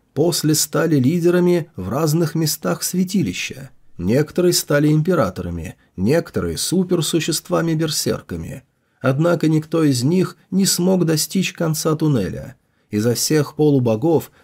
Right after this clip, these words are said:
только единицы смогли дойти до восемнадцатого луча.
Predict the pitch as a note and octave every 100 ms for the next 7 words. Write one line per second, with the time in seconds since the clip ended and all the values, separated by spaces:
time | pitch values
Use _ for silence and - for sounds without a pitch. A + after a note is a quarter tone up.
0 | - E3+ F#3 D#3+ E3+ E3+ D#3+ F#3 F#3+ -
1 | E3 - E3 D#3 F3+ C#3+ B2+ - G3 F3+
2 | - - F#3 F3+ - F3+ F3 E3 D#3 D#3+
3 | D#3 D#3 D#3 - - - B2